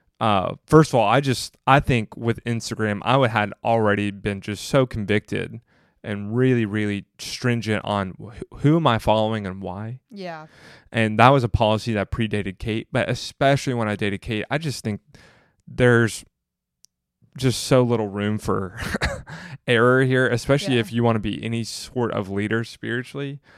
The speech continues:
Speaker 1: Like, why would you ever put out stumbling blocks and landmines in your path with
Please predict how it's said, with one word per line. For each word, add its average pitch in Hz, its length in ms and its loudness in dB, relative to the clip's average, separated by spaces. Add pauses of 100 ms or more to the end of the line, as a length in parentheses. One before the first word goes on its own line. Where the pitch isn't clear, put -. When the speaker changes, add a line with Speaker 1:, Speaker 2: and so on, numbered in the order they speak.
(220)
Speaker 1:
Like, 104 360 -2 (600)
why 127 540 2 (120)
would 127 300 -2
you 110 180 -6
ever 117 280 2
put 113 220 -4
out 101 240 -2
stumbling 117 400 -2
blocks 107 420 -2
and 104 180 -8
landmines 101 520 -8
in 104 100 -10
your 98 120 -10
path 101 600 -8 (180)
with 98 480 -10